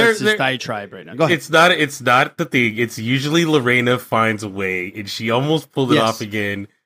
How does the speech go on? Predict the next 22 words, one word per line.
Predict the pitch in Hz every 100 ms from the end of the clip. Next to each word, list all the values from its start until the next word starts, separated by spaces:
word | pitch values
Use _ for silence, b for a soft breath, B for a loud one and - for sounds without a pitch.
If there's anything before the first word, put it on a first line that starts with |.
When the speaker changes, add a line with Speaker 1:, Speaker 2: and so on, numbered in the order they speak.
| _ -
Speaker 2:
where | 139 135 127 120 - _ _ _ _ -
with | 127 135
the, | 127
like, | 117 113 110
last | 113 135 147 -
three | 139 151
tiles | - 127 135 131
you | 127
had | 113 120 120 120
that | 107
you | -
just | 107 113 -
can't | 135 123
get | 135 110
rid | 113
of, | 113 113 107
and | 98 90
the | 87
board | - 120 131
is | 117
already | 117 120 117
full, | - 123 113 110 107